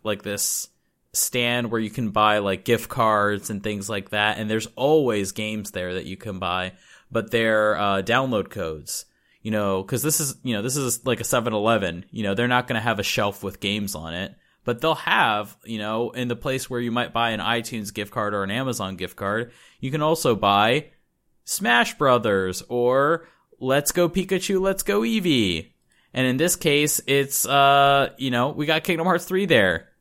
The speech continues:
And, you know, they're, they're also <laughs> advertising the seven eleven Keyblade, the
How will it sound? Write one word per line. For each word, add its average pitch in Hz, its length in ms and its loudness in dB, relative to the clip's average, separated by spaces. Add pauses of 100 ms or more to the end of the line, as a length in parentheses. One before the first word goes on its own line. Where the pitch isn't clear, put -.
(160)
And, 123 520 2
you 123 140 -2
know, 117 140 2
they're, 117 200 4
they're 117 140 0
also 113 240 0
<laughs> 113 100 0
advertising 110 580 -2
the 92 340 -6
seven 101 280 -2
eleven 92 320 0
Keyblade, 85 540 -2
the 85 320 -2